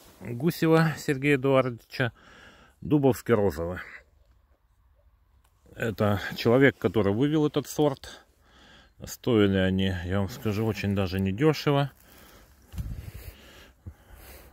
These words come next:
Вот такие саженцы. Побольше есть, есть поменьше.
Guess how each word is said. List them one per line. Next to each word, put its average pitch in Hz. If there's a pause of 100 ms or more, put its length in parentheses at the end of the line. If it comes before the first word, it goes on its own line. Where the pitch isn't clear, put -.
(1160)
Вот 87
такие 95
саженцы. 143 (1800)
Побольше 113
есть, - (680)
есть 85
поменьше. 120